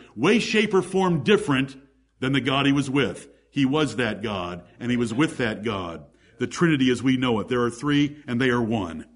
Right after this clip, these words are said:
Fifth, by the third verse, we know that the Word is uncreated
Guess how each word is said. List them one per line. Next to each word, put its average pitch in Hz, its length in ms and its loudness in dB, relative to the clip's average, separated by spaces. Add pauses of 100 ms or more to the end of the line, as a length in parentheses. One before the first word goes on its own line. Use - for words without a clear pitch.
(320)
Fifth, - 520 2
by 147 120 0
the 143 80 0
third 220 340 4
verse, 160 400 2 (220)
we 170 160 4
know 202 140 6
that 190 120 0
the 170 80 4
Word 196 340 6
is 156 260 0
uncreated 170 840 4